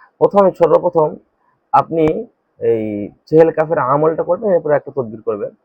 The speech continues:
চেহেল কাফের আমলটা করার জন্য আপনি ইশার নামাজের পর যখন ঘুমাতে যাবেন, তখন ওই বিছানার উপরে বসবেন, আপনি একচল্লিশ বার চেহেল কাফ করবেন। চেহেল কাফ একচল্লিশ বার পড়বেন এবং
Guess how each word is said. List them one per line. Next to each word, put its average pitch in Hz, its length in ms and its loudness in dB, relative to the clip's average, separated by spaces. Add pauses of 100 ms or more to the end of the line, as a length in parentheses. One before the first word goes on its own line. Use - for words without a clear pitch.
(280)
চেহেল 170 220 2
কাফের 175 220 -2
আমলটা 151 360 -2
করার 135 280 -4
জন্য 117 340 -6 (340)
আপনি 123 360 -2
ইশার 165 400 0
নামাজের 143 480 -2
পর 143 260 -8
যখন 120 300 -10
ঘুমাতে 117 320 -8
যাবেন, 95 260 -6 (400)
তখন 165 240 -4
ওই 156 100 -2
বিছানার 156 440 -4
উপরে 127 260 -2
বসবেন, 117 400 -8
আপনি 110 240 -12 (120)
একচল্লিশ 143 640 -6
বার 135 140 -4
চেহেল 123 260 -10
কাফ 104 260 -12
করবেন। 87 280 -10 (680)
চেহেল 147 240 -2
কাফ 151 260 0 (200)
একচল্লিশ 139 560 -6
বার 113 120 -8
পড়বেন 110 380 -8 (380)
এবং 131 100 0